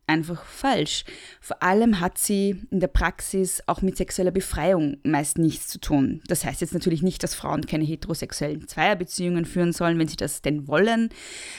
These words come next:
Es ist nur wichtig zu betonen, wie scheiße die in der Praxis und in der Regel organisiert sind und dass es gerade in so einer Konstellation sehr viel Awareness und Arbeit von allen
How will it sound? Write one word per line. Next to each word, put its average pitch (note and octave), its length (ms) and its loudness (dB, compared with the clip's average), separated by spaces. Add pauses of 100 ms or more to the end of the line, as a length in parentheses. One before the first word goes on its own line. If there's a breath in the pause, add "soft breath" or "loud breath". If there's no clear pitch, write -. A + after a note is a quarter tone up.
Es F#3+ 100 0
ist G3+ 140 2
nur A3+ 160 6
wichtig A3 280 2
zu G3 120 0
betonen, G3 560 4
wie G3+ 120 4
scheiße - 460 0
die G3 160 0
in G3 60 4
der G#3 80 4
Praxis - 720 -2
und G3 180 4
in F#3+ 100 8
der F#3+ 140 4
Regel D#3 260 2
organisiert G#3 480 4
sind D3+ 320 2
und F3 160 0
dass F3 140 -2
es F#3+ 100 -4
gerade E3 360 0
in F3 100 -2
so G3 100 -4
einer F3 120 -2
Konstellation F3 680 -4
sehr F3 220 -6
viel - 220 -6
Awareness F3+ 580 2
und - 240 -10
Arbeit D3+ 400 -2
von - 200 -6
allen E3 380 2